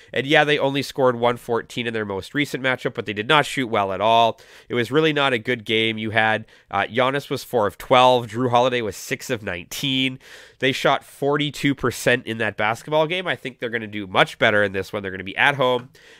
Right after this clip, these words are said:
I think that, uh, they're gonna put up some points. They're gonna come out and go, "Look, we cannot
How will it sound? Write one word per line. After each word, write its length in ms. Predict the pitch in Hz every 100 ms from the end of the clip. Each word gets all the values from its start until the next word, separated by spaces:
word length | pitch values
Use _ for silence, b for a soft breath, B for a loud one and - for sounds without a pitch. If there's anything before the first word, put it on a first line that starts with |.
| B
I 120 | 98
think 260 | - 117 -
that, 280 | 113 107 -
uh, 340 | 101 98 95
they're 140 | 101
gonna 160 | 104 127
put 160 | - 120
up 100 | 107
some 140 | 104
points. 300 | - 113 117
They're 100 | 117
gonna 100 | 127
come 120 | 127
out 40 | 113
and 80 |
go, 100 | 98
"Look, 160 | 98 85
we 140 | 110
cannot 540 | 139 101 90 113 104